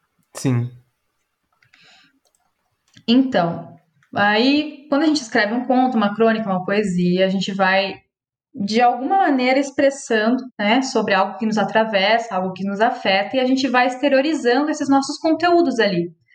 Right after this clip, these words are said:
Speaker 2: essa nossa realidade suplementar. Então, anseio, perturbação, uma peculiaridade, um fetiche, um desejo, é, até mesmo umas dúvidas ou tentativas de compreender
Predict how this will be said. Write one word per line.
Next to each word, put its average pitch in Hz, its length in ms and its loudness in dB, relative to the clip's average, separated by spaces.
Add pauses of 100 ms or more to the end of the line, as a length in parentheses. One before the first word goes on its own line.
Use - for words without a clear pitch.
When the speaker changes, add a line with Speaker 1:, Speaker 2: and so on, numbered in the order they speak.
(120)
Speaker 2:
essa 196 220 -2
nossa 214 240 0
realidade 220 380 0
suplementar. 226 680 0 (520)
Então, 233 180 4
anseio, 233 540 2
perturbação, 202 880 0
uma 185 160 -2
peculiaridade, 190 880 0
um 180 80 -2
fetiche, 196 720 -4
um 180 40 0
desejo, 180 840 2 (640)
é, 190 320 2
até 226 200 0
mesmo 311 360 2
umas 311 260 2 (400)
dúvidas 214 680 2
ou 220 80 2
tentativas 233 560 0
de 240 240 -4
compreender 226 760 4